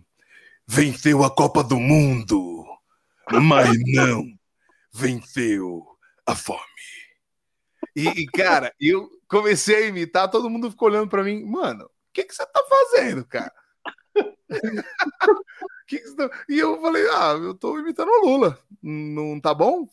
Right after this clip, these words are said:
Pô, meu, meu pai olhou e falou, "Porra, tá bom isso aí, cara, que legal."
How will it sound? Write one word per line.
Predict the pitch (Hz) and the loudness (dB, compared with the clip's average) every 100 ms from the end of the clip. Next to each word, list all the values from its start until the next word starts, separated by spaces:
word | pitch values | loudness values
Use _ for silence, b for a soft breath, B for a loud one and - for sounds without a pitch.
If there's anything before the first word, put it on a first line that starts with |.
| _ | _
Pô, | - 415 285 | -8 -4 -2
meu, | 254 277 | -4 -6
meu | 269 269 | -2 -2
pai | - 302 | 2 2
olhou | 277 | 2
e | 302 | 0
falou, | - | -4
"Porra, | 381 220 | 0 2
tá | 185 294 | 2 2
bom | 262 330 | 6 8
isso | 370 - | 6 4
aí, | 147 175 208 | 2 2 0
cara, | - 131 165 | -2 -2 -4
que | - | -4
legal." | 349 - 165 196 220 156 | 0 2 2 2 2 -2